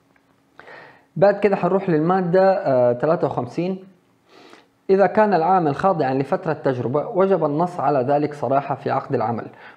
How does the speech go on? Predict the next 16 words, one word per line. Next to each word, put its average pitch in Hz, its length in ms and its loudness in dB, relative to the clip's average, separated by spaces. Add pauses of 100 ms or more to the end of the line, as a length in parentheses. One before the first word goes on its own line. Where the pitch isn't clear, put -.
وتحديدها 147 760 -2
بوضوح 139 680 -4 (260)
بحيث 156 360 -2
لا 156 120 2
تزيد 143 440 -2
على 151 260 0
تسعين 151 500 -2
يوم. 113 340 -4 (460)
يعني، 135 260 -2 (1200)
آه، 120 640 0 (380)
إذا 135 120 -2
كان 185 220 -2
الموظف 165 400 -2
عندي 156 220 -2
حيخضع 135 500 -2
لتجربة 160 560 -2